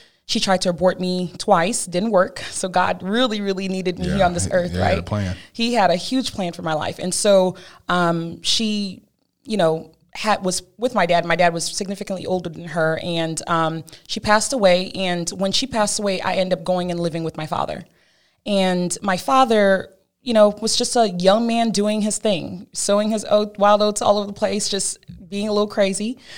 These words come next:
Speaker 1: But he had married a woman, and, uh, we're finally gonna be settling down and having this life that was, uh, different than what it was in Cameroon. And so we moved to Japan, and I had, uh,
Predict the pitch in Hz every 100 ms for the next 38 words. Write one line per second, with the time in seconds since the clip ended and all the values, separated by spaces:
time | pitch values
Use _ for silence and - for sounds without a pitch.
0 | - 196 196 226 208 208 214 233 240 214
1 | 208 208 214 220 - 185 180 180 - 175
2 | 175 175 175 190 190 196 190 185 180 175
3 | 170 - 208 196 185 175 175 180 160 170
4 | 180 180 175 170 180 175 175 180 170 165
5 | 147 - - - - _ _ _ 170 165
6 | 165 135 233 233 165 - - - - 175
7 | 170 160 170 180 170 165 165 165 180 165
8 | 165 151 151 175 190 180 175 - _ _
9 | 208 208 208 208 - - - 185 180 254
10 | 285 - 185 175 175 175 - 185 180 170
11 | - _ - - 165